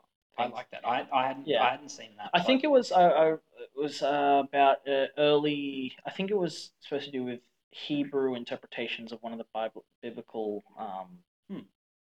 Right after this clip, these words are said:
Speaker 2: verses about the vault in the sky or something. But it was a
Speaker 1: Right,
Speaker 2: interesting
Speaker 1: okay.
Speaker 2: diagram.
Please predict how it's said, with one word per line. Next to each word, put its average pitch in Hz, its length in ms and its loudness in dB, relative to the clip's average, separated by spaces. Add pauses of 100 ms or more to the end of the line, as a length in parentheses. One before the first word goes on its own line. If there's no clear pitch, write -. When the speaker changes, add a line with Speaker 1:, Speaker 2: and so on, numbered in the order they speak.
(340)
Speaker 2:
verses 120 340 -6
about 113 240 -4
the 110 80 -18
vault 107 280 -8
in 104 80 -20
the - 60 -20
sky 113 280 -4
or 110 180 -8
something. - 300 -20
But 131 80 -4
it 143 80 4
was 139 140 -6
a 131 180 -6
Speaker 1:
Right, 123 280 -6
Speaker 2:
interesting 175 420 2
Speaker 1:
okay. - 20 -10
Speaker 2:
diagram. 120 640 -2